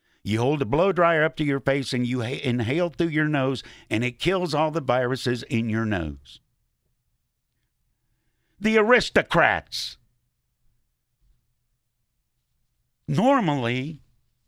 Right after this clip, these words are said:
now these aren't normal times, I understand, I understand. Normally, that would be more than enough to have four hours of discussion, which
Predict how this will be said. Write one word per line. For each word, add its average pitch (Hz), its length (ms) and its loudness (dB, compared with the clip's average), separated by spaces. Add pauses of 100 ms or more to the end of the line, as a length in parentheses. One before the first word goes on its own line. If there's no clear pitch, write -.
(240)
now 143 220 0
these 143 240 -2
aren't 143 180 -2
normal 107 320 -2
times, 80 460 -6
I 95 140 0
understand, - 640 -10 (200)
I 90 160 -6
understand. - 420 -12 (1000)
Normally, 156 800 2 (180)
that 208 240 0
would 190 220 -4
be 196 320 -2 (1900)
more 220 400 2
than 165 160 0
enough 117 420 -2 (1300)
to 117 60 -2
have 120 240 -2
four 127 240 0
hours 110 360 -2
of 92 140 -4
discussion, 127 640 -4
which 104 260 -6